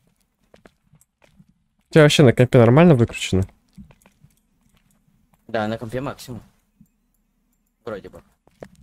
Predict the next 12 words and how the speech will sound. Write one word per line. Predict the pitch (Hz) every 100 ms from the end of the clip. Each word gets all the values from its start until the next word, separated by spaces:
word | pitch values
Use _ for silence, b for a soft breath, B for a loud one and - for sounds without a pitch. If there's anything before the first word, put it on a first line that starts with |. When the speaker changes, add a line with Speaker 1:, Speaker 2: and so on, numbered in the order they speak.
| _ _
Speaker 2:
Всё, | - 113
всё, | -
туда | - 101
пошёл. | - - -
Speaker 1:
Пошли, | 123 - 113
пошли. | - - 98
Я, | 95 107
я, | 113 123 123
я | 120 127
ищу, | 127 - - - - 113
где | 117 -
спрятаться. | - 104 101 117 - 131